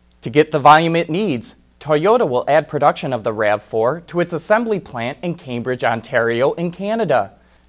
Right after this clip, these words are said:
Toyota needs more truck production. It has lost a slight amount of market share this year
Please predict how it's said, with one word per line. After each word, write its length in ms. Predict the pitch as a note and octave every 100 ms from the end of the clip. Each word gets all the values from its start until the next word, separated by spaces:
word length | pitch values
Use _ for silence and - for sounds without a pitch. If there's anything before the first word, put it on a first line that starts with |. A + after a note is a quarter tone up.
| _ -
Toyota 440 | - C#3 D3 E3
needs 240 | D#3 F#3 E3
more 160 | F3
truck 320 | F3 G#3 A3+ -
production. 640 | B2+ A#2+ - C3 B2+ - _ _ -
It 120 | G3+
has 280 | G3+ G3+ G3+
lost 280 | G3 F#3
a 60 | F3+
slight 320 | - G3 A#3
amount 240 | E3+ C#3 C3
of 100 | G#2+
market 320 | D3 G3+ -
share 240 | - B2+
this 240 | A2 A2+ -
year 300 | A2 A#2